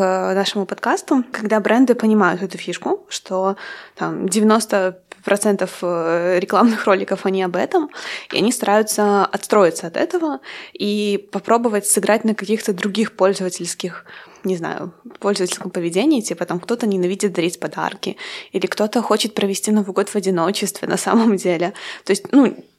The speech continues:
не строить из всех пользователей массу людей,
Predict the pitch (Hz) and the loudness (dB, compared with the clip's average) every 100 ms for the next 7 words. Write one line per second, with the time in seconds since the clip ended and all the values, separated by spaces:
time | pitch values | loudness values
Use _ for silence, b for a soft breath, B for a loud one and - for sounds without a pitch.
0 | - - 269 262 277 285 302 302 - 302 | -6 4 6 8 8 8 8 6 2 2
1 | 196 185 185 220 208 254 381 427 - 233 | 2 -2 -2 -2 -2 0 4 6 4 2
2 | 202 180 208 220 214 214 190 196 240 | 2 0 0 4 4 2 -4 -2 0